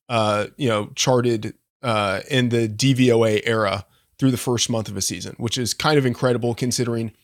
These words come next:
how good they were even just a year ago. Uh, so yeah, uh, we will, we will see with that game. I am on for my second favorite bet here: Rams plus four and a half versus the Eagles.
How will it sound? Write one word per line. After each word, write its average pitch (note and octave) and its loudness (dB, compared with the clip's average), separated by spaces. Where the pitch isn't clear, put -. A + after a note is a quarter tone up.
how C3+ 2
good B2+ 6
they A#2 0
were A2 -2
even B2 2
just A2 -2
a C3 -4
year G2 -4
ago. F#2 -8
Uh, G#2+ -2
so G#2 0
yeah, G#2 -2
uh, G#2+ 0
we C3 -2
will, A#2 -2
we C3 -4
will A#2+ -2
see A#2 -4
with A2 -2
that G#2 0
game. G2+ -6
I C#3 0
am D#3+ 0
on B2+ 0
for C3+ -6
my A2+ -2
second A#2+ 0
favorite A2 -2
bet G#2+ 0
here: G#2+ -4
Rams D#3 2
plus D3 4
four C3+ 0
and C3 2
a A#2+ 2
half A#2+ 0
versus B2 -2
the A2 -8
Eagles. A2+ -4